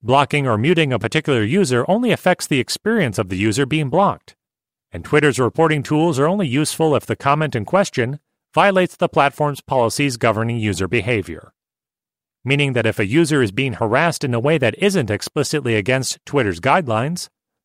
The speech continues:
like when sex workers were targeted by the so-called thought auditors last November,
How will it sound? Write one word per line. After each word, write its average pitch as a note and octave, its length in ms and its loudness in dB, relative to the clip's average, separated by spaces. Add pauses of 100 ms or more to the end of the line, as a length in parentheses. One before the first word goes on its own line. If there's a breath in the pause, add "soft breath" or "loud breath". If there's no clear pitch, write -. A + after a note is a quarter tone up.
(100)
like A#2 240 2
when D#2 140 -10
sex - 340 -2
workers C3+ 380 0
were A2 100 0
targeted C3 460 0
by A2 120 2
the G#2 120 -4
so-called B2+ 600 0 (600)
thought F#3+ 320 2
auditors A2+ 560 0
last G#2+ 260 0
November, C#3 520 0